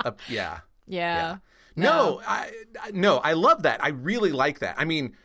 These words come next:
Speaker 1: Foggy looks for relationships that are bad for him,
Speaker 2: Mm-hmm.
Speaker 1: and Marcy is a very entertaining, different flavor of bad for him than Matt. But there, there's a core similarity there where both of them treat him badly.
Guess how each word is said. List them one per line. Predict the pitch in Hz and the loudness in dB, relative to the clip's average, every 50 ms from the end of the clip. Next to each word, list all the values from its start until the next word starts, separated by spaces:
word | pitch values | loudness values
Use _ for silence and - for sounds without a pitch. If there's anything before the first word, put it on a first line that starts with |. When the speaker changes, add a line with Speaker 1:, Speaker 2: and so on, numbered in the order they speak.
| _ _ | _ _
Speaker 1:
Foggy | - - - - - 180 208 240 202 214 240 220 | -14 -12 -6 -2 0 2 2 2 0 -4 -8 -8
looks | 180 135 127 185 208 202 - - | -6 -2 -2 -2 0 0 -4 -6
for | - - - 170 170 170 165 | -6 -4 -2 0 0 0 0
relationships | 156 156 143 135 135 147 143 - 156 143 131 - 147 143 - - | 0 0 0 2 2 0 0 -2 -6 -6 -4 -2 -2 -2 -2 -2
that | - 139 135 | -2 0 2
are | 135 135 135 | 2 2 0
bad | 113 98 90 - 117 107 117 139 156 139 - | -2 -6 -4 -2 0 0 2 0 -2 -4 -6
for | - 104 95 | -6 -6 -6
him, | 92 95 87 82 80 92 123 190 202 202 - | -6 -8 -10 -10 -10 -10 -8 -8 -10 -10 -8
Speaker 2:
Mm-hmm. | 240 233 240 240 233 233 226 | -8 -8 -6 -6 -6 -4 -2
Speaker 1:
and | 147 147 139 135 131 131 127 - - | 0 2 2 2 0 -2 -6 -8 -8
Marcy | 139 135 135 131 151 185 190 - 214 185 180 - | -6 -2 0 0 0 0 -2 -2 -6 -6 -6 -4
is | 147 139 135 135 120 - | -2 -2 -2 -2 -4 -6
a | 123 117 | -6 -6
very | 110 101 98 110 117 110 131 147 165 - | -6 -6 -4 -2 0 0 0 -2 -4 -6
entertaining, | 131 139 - - 190 185 - 147 120 113 104 107 110 120 143 147 - _ _ _ _ _ - 104 95 92 | -6 -8 -6 -6 -8 -6 -6 -6 -6 -6 -6 -6 -6 -8 -10 -12 -14 _ _ _ _ _ -20 -20 -10 -2
different | - 131 - - 151 143 143 - | -2 -2 -2 0 -4 -4 -4 -6
flavor | - - 117 113 113 120 113 120 131 | -10 -6 -4 -4 -4 -2 -2 -4 -4
of | 123 120 110 | -4 -4 -2
bad | 101 135 165 208 208 - | -2 -2 0 -2 -4 -4
for | - 113 | -6 -6
him | 127 117 117 117 | -4 -6 -4 -4
than | 117 117 131 | -6 -4 0
Matt. | 180 226 214 143 120 | 0 0 0 0 -2
But | 147 - | -4 0
there, | - 202 220 226 202 - _ - | 2 2 2 0 -2 -8 _ 0
there's | - 254 294 285 302 | 0 0 0 0 -2
a | 269 | -4
core | - - - - 240 220 220 208 | -6 -6 -4 0 2 4 4 4
similarity | 202 - - 170 151 143 131 151 180 160 127 107 107 | 4 2 -2 -2 -2 0 0 2 2 2 2 0 -2
there | 101 113 104 101 104 | -4 -2 -2 -2 -4
where | 98 104 107 101 101 101 98 - - - _ _ _ _ _ - | -2 -2 -2 0 0 -2 -2 -4 -8 -20 _ _ _ _ _ -2
both | 139 151 202 202 | 2 2 2 2
of | 220 180 156 | 0 -2 0
them | 175 147 127 | -2 -4 -4
treat | - - - 147 160 147 | -6 -4 -4 -4 -4 -4
him | 113 147 139 131 | -4 -4 -4 -2
badly. | 117 107 110 127 143 104 101 98 95 92 98 95 | 0 0 0 0 0 -2 -2 -6 -6 -6 -6 -8